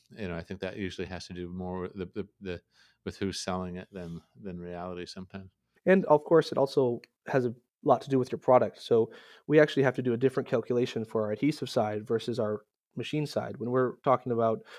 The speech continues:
Speaker 2: you know, one, two, three hundred thousand dollar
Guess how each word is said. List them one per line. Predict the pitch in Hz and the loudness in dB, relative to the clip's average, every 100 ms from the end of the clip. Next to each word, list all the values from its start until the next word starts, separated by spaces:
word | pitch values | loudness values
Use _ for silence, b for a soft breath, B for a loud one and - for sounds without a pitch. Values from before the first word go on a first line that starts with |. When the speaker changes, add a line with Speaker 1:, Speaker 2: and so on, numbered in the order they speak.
| B B B | B B B
Speaker 2:
you | 127 | 0
know, | 110 104 - - | 0 0 -4 -10
one, | 131 127 127 120 | -2 2 2 0
two, | 110 131 123 | -2 0 0
three | - - 135 | -2 -2 0
hundred | 131 123 | 2 2
thousand | 120 120 120 120 | 4 4 4 4
dollar | 117 113 107 104 | 4 4 0 -4